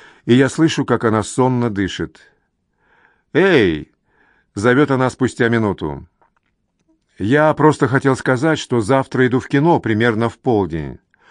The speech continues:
Ну, вдруг вы тоже собирались?" "Здорово!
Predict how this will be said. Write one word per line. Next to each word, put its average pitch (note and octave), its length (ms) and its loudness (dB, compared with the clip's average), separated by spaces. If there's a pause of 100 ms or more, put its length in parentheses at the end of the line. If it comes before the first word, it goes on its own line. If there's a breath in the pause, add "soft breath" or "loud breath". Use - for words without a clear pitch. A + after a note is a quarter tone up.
(460 loud breath)
Ну, C#3+ 400 4
вдруг D#3 300 0
вы F#3+ 80 4
тоже C#3 300 2
собирались?" F2+ 840 -4 (440)
"Здорово! D3 720 2